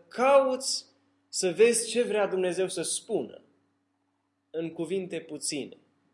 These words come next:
Și cum se leagă aceste cuvinte cu întreaga Scriptură. Și am descoperit niște lucruri minunate pe care vreau să vi le împărtășesc. În primul rând,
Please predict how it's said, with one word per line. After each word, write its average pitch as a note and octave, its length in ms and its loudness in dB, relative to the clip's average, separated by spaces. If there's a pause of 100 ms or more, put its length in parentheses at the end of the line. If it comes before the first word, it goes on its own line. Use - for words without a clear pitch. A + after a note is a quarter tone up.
(640)
Și - 180 0
cum C4 220 0
se B3+ 160 6
leagă B3 320 8
aceste C4 500 4
cuvinte E3+ 920 -4
cu F#3 100 -4
întreaga A3 500 4
Scriptură. F#3 640 -8 (1700)
Și - 140 -4
am E3 120 2
descoperit F3+ 540 -4
niște F3 260 -6
lucruri F3+ 340 -2
minunate E3+ 640 -2 (680)
pe E3 120 -2
care F#3 640 4
vreau F#3 500 0 (300)
să - 220 -8
vi E3 160 -4
le E3 400 -2
împărtășesc. D3+ 800 -8 (1000)
În D#3+ 160 -4
primul A3+ 320 6
rând, F3+ 320 4